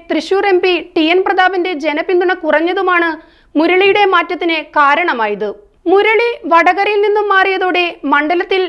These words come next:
എൽ ഡി എഫിന് മേൽക്കൈ ലഭിക്കുമെന്നാണ് റിപ്പോർട്ടുകൾ. എന്നാൽ ഷാഫി പറമ്പിൽ വിട്ടുകൊടുക്കാതെ പോരാടുന്ന നേതാവാണെന്നതിനാൽ അവസാന നിമിഷം പോലും ജയസാധ്യത മാറിമറിഞ്ഞേക്കാം.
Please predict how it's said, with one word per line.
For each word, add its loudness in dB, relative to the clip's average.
എൽ 0
ഡി 0
എഫിന് 0
മേൽക്കൈ 0
ലഭിക്കുമെന്നാണ് 2
റിപ്പോർട്ടുകൾ. -2
എന്നാൽ 2
ഷാഫി 0
പറമ്പിൽ 0
വിട്ടുകൊടുക്കാതെ 0
പോരാടുന്ന 2
നേതാവാണെന്നതിനാൽ 0
അവസാന 0
നിമിഷം 0
പോലും 0
ജയസാധ്യത 0
മാറിമറിഞ്ഞേക്കാം. 0